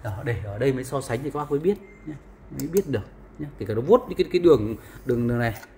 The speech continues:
vuốt những cái đường, đường này, nó không khác gì nhau đâu bác ơi. Nên chính vì vậy là khi có để so sánh thì mới biết rằng, rằng cái tên nó cũng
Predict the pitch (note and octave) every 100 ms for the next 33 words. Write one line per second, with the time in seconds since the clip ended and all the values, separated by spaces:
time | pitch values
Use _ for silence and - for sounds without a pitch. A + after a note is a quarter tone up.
0 | - E3 G3+ F3+ C#3+ A2+ A2+ A2 G#2+ -
1 | - - - - - G#3 - A3+ B2+ D3
2 | D3 D3 D#3+ D#3 D3 - - - - -
3 | - D3 C#3 C#3 D#3 C3 B2 G2 F3 E3
4 | E3+ B2 A2+ E3 C3 D3 C3+ B2 C3 D#3+
5 | - A2+ C3+ F#3 A#2 G#2+ G#2 F#2+ F2+ -
6 | - - - - - - - - C3+ -
7 | D#3 C#3+ C#3 C3 C3+ E3